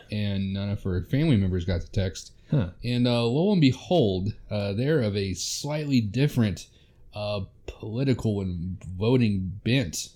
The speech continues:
Speaker 1: than I am.
Speaker 2: Huh.
Speaker 1: Uh, so if I were one for conspiracy theories, I am.
Speaker 2: Mm-hmm.
Speaker 1: Um, I might find it a little odd that, uh,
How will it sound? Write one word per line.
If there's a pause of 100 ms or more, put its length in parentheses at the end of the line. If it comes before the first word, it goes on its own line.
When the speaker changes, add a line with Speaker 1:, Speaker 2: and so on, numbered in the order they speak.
Speaker 1:
than
I (120)
am.
Speaker 2:
Huh. (320)
Speaker 1:
Uh, (120)
so
if
I
were
one
for (100)
conspiracy
theories, (440)
I
am. (160)
Speaker 2:
Mm-hmm.
Speaker 1:
Um, (720)
I
might
find
it
a
little
odd
that, (460)
uh,